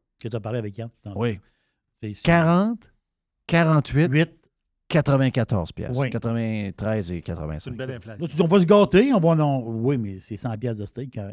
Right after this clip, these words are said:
Speaker 1: pareil, là.
Speaker 2: Ouais,
Speaker 1: C'est,
Speaker 2: mais,
Speaker 1: c'est
Speaker 2: euh, de moins en moins.
Speaker 1: Non, je comprends, mais là, à un moment donné, je sais que tu peux pas te payer.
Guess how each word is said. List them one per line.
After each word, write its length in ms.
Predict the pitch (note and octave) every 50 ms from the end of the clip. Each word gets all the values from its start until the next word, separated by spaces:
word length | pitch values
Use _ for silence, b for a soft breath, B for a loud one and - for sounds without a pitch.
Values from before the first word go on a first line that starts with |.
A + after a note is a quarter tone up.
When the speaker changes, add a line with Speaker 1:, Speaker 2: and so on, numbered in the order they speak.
| G#2+ -
Speaker 1:
pareil, 260 | - G#2 G#2+ D3+ F3
là. 60 | C3 C3 C#3 B2+ _ - - B2+
Speaker 2:
Ouais, 180 | B2+ B2+ B2 A#2+
Speaker 1:
C'est, 80 | A#2
Speaker 2:
mais, 200 | A2 G#2 G2 G2
Speaker 1:
c'est 40 | G2
Speaker 2:
euh, 300 | F#2+ F2+ E2+ D#2+ D2+ C2+ D#2 F#2 - _ _ _ _ _ _ - -
de 100 | G2 A#2
moins 260 | A2+ A2+ A2+ A2+ G#2
en 100 | G#2 F#2
moins. 200 | E2 D#2+ F#2 G#2+ F#2+
Speaker 1:
Non, 140 | D3 B2+ G2
je 100 | - -
comprends, 280 | - - - - - G2 G#2+ G#2 F2+ D#2+ E2+
mais 80 | F#2 F#2
là, 260 | F#2+ F2+ F2 E2+ F2+
à 20 | F#2
un 40 |
moment 260 | G2 G#2 G#2+ G#2+ G#2 G2+
donné, 360 | G2+ G2+ G2+ G#2+ A#2 A2+ - _ _ _ _ _ _ _ _ _ _ _ _ -
je 480 | G#2+ A#2 A#2+ G#2+ - - G#2 G2 G#2+ A#2
sais 120 | A2 C3
que 40 | -
tu 60 | -
peux 60 | C#3
pas 100 | - D#3 C#3+
te 60 | -
payer. 280 | - C#3 C3 B2+ A#2